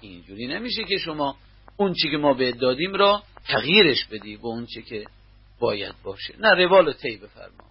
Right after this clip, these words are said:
«انما انا بشر مثلکم.» منتها حالا درسته: «یوحی الی انما الهکم اله واحد.»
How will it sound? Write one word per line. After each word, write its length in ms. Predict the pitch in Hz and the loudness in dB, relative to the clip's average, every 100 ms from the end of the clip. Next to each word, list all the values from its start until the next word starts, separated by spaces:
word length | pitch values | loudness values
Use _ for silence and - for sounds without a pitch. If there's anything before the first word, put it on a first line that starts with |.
| _ _ _ | _ _ _
«انما 380 | 190 180 170 175 | -6 -4 -2 0
انا 160 | 156 185 | 0 -2
بشر 460 | 226 233 202 160 | -2 0 2 2
مثلکم.» 640 | 135 139 131 123 117 117 113 _ _ _ - | 0 -4 -8 -14 -14 -16 -16 _ _ _ -2
منتها 280 | 285 226 202 | 0 6 6
حالا 160 | 202 | 6
درسته: 680 | 180 196 226 - 190 180 180 | 2 4 4 2 -2 -2 -8
«یوحی 380 | 185 180 156 143 | 0 2 4 2
الی 400 | 135 139 131 120 - _ _ _ _ _ | 0 -2 -4 -10 -14 _ _ _ _ _
انما 360 | 131 123 113 113 | -6 -6 -8 -8
الهکم 540 | 110 113 107 104 104 | -6 -6 -8 -12 -20
اله 400 | 101 104 101 101 | -16 -12 -12 -14
واحد.» 360 | 90 95 135 220 | -12 -10 -10 -14